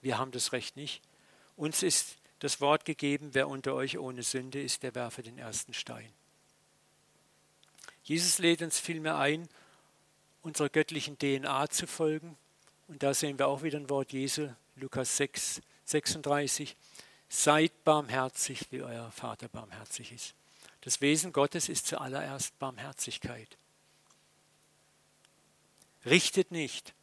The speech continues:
dann werdet auch ihr nicht gerichtet werden.“ Das tut mir ehrlich gesagt so gut, wenn ich weiß, hoppla, bevor ich richte, dann überlege ich mir zweimal, ob ich richte, dann werde ich nämlich auch nicht gerichtet.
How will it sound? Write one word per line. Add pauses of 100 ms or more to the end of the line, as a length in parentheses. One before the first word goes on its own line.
(480)
dann
werdet
auch
ihr
nicht
gerichtet
werden.“ (920)
Das
tut
mir
ehrlich
gesagt
so
gut,
wenn
ich
weiß,
hoppla, (320)
bevor
ich
richte, (420)
dann
überlege
ich
mir
zweimal,
ob
ich
richte,
dann
werde
ich
nämlich
auch
nicht
gerichtet.